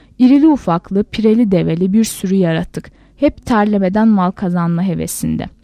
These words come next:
Onlar azdığında melek kökenli şeytanı bile yara-, yaya bırakırken delirmeden solumak hep zor. Ne kadar delirmezsek o kadar iyi ama. En pahalı post bizimkisi olsun.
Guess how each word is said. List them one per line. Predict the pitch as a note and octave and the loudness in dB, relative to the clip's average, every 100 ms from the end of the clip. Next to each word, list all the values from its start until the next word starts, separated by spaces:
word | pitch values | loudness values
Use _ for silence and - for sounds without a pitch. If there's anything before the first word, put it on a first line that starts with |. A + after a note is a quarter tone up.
| - - _ - | -20 -20 _ -4
Onlar | G#3+ B3 D4 | 4 6 6
azdığında | D4 G#3 F#3 F3+ F3 F3 G#3 | 4 0 0 -2 0 0 2
melek | A3 G3+ A#3 - | 2 2 -2 -4
kökenli | G#3+ - F3+ F#3+ | -8 -4 -2 -2
şeytanı | A3+ - F#3 - G#3+ A3 | -2 -2 -4 0 2 2
bile | F3 E3+ | 0 -2
yara-, | F3+ F#3+ - | -2 -2 -6
yaya | G3+ F#3+ G3+ G3 | -4 0 0 0
bırakırken | F#3+ G3 A#3+ A#3 - F3+ - _ _ - G#3+ | -2 -4 -8 -10 -4 -4 -4 _ _ -4 0
delirmeden | A#3+ D4 B3+ F#3+ G3 G#3+ | 2 2 2 2 0 -2
solumak | - F#3 F3 F3 G#3+ - | -4 -6 -4 -4 -4 -8
hep | G#3+ - | -12 -10
zor. | E3+ - - _ _ - _ - | -8 -8 -10 _ _ -20 _ 0
Ne | C4 | 0
kadar | - B3 G3+ G3 | 2 0 0 0
delirmezsek | G3 G3 G#3 G#3+ A3+ - A3 | -2 0 0 0 -2 -6 -6
o | A3 | -6
kadar | - G3 F#3+ | -4 -2 -2
iyi | - F#3+ E3+ | -2 -4 -4
ama. | B1 - - _ _ _ _ _ _ _ _ - | -6 -8 -10 _ _ _ _ _ _ _ _ 0
En | C4 D4+ | 2 2
pahalı | C#4+ B3+ C#4 D4+ | 0 0 -2 -2
post | - - - | -4 -6 -4
bizimkisi | A3 G#3+ A3 A3 - G3+ | -4 0 -2 -4 -6 -4
olsun. | E3 - - | -4 -6 -12